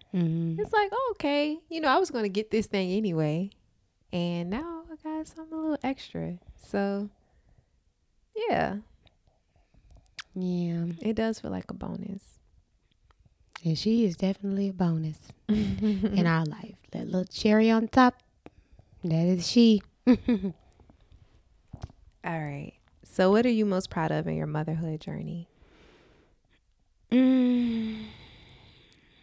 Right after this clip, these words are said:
Speaker 1: I am most proud of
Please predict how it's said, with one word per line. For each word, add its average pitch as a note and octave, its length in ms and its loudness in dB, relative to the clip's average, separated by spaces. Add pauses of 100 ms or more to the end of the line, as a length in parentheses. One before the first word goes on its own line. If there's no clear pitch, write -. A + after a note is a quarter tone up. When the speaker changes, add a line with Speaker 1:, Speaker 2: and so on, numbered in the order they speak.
(760)
Speaker 1:
I G#3 200 6
am G3+ 260 4
most F3+ 380 2
proud E3 500 -2
of D#3+ 840 -2